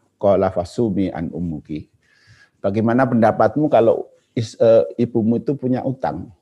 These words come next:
Apakah kamu akan membayarnya? Apakah engkau akan menunaikan utangnya itu?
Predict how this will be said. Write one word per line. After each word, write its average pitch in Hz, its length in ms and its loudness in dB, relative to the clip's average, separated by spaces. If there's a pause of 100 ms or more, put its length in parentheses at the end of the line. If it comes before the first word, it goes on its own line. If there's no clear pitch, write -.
(240)
Apakah - 480 -8
kamu 90 400 -6
akan 92 160 -4
membayarnya? 90 720 -4 (720)
Apakah 90 480 -10
engkau 87 160 -6
akan 85 480 -4 (160)
menunaikan 101 720 2
utangnya 90 400 -6
itu? 110 400 -6